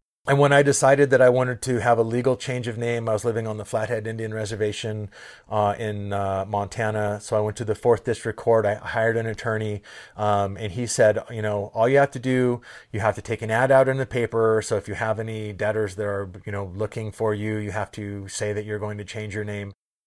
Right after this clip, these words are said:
And then you have to go and appear before the judge and explain why." And so I wrote that story up, and I remember I went in there,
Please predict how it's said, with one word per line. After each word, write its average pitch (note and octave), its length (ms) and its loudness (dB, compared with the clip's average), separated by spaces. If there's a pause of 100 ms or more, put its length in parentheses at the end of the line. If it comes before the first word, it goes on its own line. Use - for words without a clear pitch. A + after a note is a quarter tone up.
(140)
And C3 100 -2
then C#3 100 6
you D3 120 4
have D3 200 2
to D3 80 -2
go C#3 280 8
and C3+ 80 0
appear C#3+ 240 2
before C3 280 0
the A#2 100 -2
judge C3 260 2
and A#2 100 -6
explain A2+ 420 -8
why." G#2+ 380 -6 (400)
And B2+ 120 -4
so C3+ 540 6
I C3+ 180 6
wrote C#3 520 6
that B2+ 240 -2
story A#2 500 2
up, B2+ 380 0
and A#2 80 -4
I A#2+ 60 2
remember B2 420 2
I A#2+ 80 8
went A2+ 300 -4
in D3+ 160 -2
there, G#2 380 -2